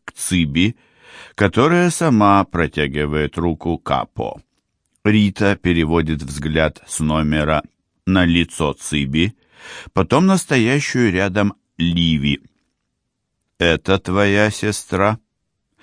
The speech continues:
спрашивает она у Циби. "Да, Рита". Рита наклоняется и шепчет Циби на ухо. "Ингрид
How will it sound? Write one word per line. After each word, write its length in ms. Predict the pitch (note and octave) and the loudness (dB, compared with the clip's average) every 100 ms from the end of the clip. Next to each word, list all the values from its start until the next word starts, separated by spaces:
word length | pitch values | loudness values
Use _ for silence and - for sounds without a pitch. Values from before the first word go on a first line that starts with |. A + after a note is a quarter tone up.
| - - | -20 -20
спрашивает 720 | - - G#2 G#2 A2 G2 F#2+ F2+ | -14 0 2 2 2 2 2 2
она 320 | F#2 F#2 F2+ | 2 2 2
у 120 | F2 | 0
Циби. 540 | E2 - E2 D2+ E2 E2 _ _ _ _ _ _ _ _ - | -2 -2 -2 0 -2 -2 _ _ _ _ _ _ _ _ -10
"Да, 480 | F2+ E2 F#2+ F#2 E2+ - | -6 0 2 2 -2 -4
Рита". 600 | E2 E2+ E2 - D#2 E2+ _ _ _ _ _ _ - - - | 0 0 0 0 -2 -2 _ _ _ _ _ _ -20 -20 -8
Рита 420 | - F#2+ E3 F3+ E3 | 2 4 4 2 2
наклоняется 920 | C#3 C#3 A#2 G2+ G#2 B2 B2+ - A#2+ | 2 2 2 4 4 2 0 0 0
и 140 | G2+ | 0
шепчет 600 | - A2 G#2 - G#2 F#2 - | 0 -2 -2 -2 -4 -4 -8
Циби 640 | - - G2+ F#2 D#2+ E2+ - | -10 0 2 2 2 2 2
на 300 | D#2+ D#2+ C#2+ | 0 2 0
ухо. 440 | D2 D#2 - G2 - _ _ _ _ _ _ _ _ _ _ _ | 0 -2 -2 -2 -4 _ _ _ _ _ _ _ _ _ _ _
"Ингрид 720 | E2+ D#2+ D#2+ D#2+ F2+ G2 - | 0 2 2 2 0 -2 -8